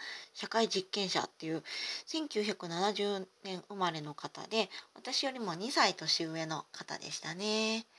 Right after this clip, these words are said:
で、えー、まずは、鶴橋駅出たところですね。焼肉屋さんいっぱいあるんですけれども、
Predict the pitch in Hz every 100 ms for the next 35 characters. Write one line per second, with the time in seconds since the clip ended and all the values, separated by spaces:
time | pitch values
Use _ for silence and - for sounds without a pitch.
0 | - - - - - - - - - _
1 | 302 320 311 302 - 202 202 196 190 190
2 | 190 185 214 254 220 180 - - - -
3 | - - - - - - 240 285 320 320
4 | 262 - 160 - 208 208 170 - 151 147
5 | 151 196 208 175 180 240 269 285 285 302
6 | 262 226 - 269 285 269 180 - 165 156
7 | 160 208 202